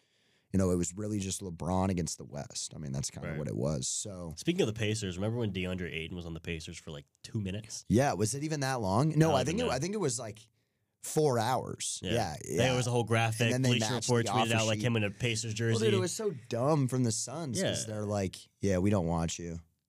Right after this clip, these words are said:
Speaker 1: And then
Speaker 2: I don't know
Speaker 1: it's
Speaker 2: why they
Speaker 1: like
Speaker 2: even
Speaker 1: the
Speaker 2: tweeted it
Speaker 1: minute that
Speaker 2: out.
Speaker 1: he gets signed, it's like, <gasps> "Oh, actually, no, we, we, now
Speaker 2: Right.
Speaker 1: that other teams want you, we want you
Speaker 2: Yeah,
Speaker 1: as
Speaker 2: it's a
Speaker 1: well."
Speaker 2: little
Speaker 1: It's
Speaker 2: petty.
Speaker 1: like, what the f-
Speaker 2: I mean, s-, speaking of the Suns, I don't think their owner's too, uh,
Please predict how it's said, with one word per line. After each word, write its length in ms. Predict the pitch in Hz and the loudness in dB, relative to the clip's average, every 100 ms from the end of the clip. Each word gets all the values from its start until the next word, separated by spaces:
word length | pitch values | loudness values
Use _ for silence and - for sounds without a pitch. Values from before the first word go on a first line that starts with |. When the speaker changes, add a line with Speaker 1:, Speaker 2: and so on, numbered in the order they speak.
| - | -4
Speaker 1:
And 200 | 90 87 | 0 2
then 160 | 87 87 | 2 4
Speaker 2:
I 80 | |
don't 100 | 175 | 6
know 60 | 180 | 6
Speaker 1:
it's 60 | 160 | 6
Speaker 2:
why 100 | 156 | 4
they 60 | |
Speaker 1:
like 60 | 151 | 2
Speaker 2:
even 200 | 151 135 | 2 2
Speaker 1:
the 40 | 110 | 4
Speaker 2:
tweeted 100 | 120 | 4
it 200 | 131 135 | 4 4
Speaker 1:
minute 80 | 135 | 2
that 220 | 180 226 | 2 2
Speaker 2:
out. 100 | 120 | 0
Speaker 1:
he 100 | 117 | 0
gets 200 | 110 - | 0 -2
signed, 460 | - 101 113 120 | -6 -6 -4 0
it's 200 | 113 - | 0 -2
like, 300 | 85 82 - _ - | -6 -12 -16 _ -18
<gasps> 640 | - - _ _ _ - | -16 -16 _ _ _ -2
"Oh, 140 | 123 110 | 2 2
actually, 360 | 101 - 110 | 0 -4 -4
no, 160 | 101 90 | -2 2
we, 140 | 95 - | 2 4
we, 200 | 101 85 | 2 4
now 200 | 110 113 | 2 2
Speaker 2:
Right. 80 | 98 | 2
Speaker 1:
that 100 | 135 | 0
other 220 | 95 120 | 0 0
teams 260 | 120 139 135 | -2 -4 -4
want 240 | 143 143 | -2 -2
you, 140 | 147 110 | -4 -6
we 160 | 87 | -6
want 300 | 67 65 64 | -6 -6 -8
you 60 | - | -6
Speaker 2:
Yeah, 60 | - | -8
Speaker 1:
as 100 | - | -8
Speaker 2:
it's 100 | - | -8
a 20 | |
Speaker 1:
well." 60 | - | -10
Speaker 2:
little 140 | - | -8
Speaker 1:
It's 80 | - - | -6 -6
Speaker 2:
petty. 40 | 120 | -6
Speaker 1:
like, 60 | 110 | -4
what 240 | 135 151 | -2 -2
the 80 | 160 | -2
f- 60 | 131 | -2
Speaker 2:
I 80 | 107 | -2
mean, 380 | 110 104 98 80 | 0 -2 -4 -6
s-, 240 | - - - | -8 -10 -8
speaking 420 | - 117 107 95 | -6 -6 -4 -6
of 100 | 80 | -6
the 60 | 85 | -8
Suns, 840 | - 101 87 78 82 - - - - - _ _ _ _ | -6 -4 -6 -8 -10 -10 -12 -16 -20 -20 _ _ _ _
I 60 | - | -4
don't 100 | 156 | -2
think 140 | 143 | 0
their 140 | 120 127 | 2 4
owner's 380 | 147 135 117 113 | 4 4 0 -4
too, 300 | - 151 123 | -4 -2 2
uh, 400 | 107 98 90 | 2 0 -4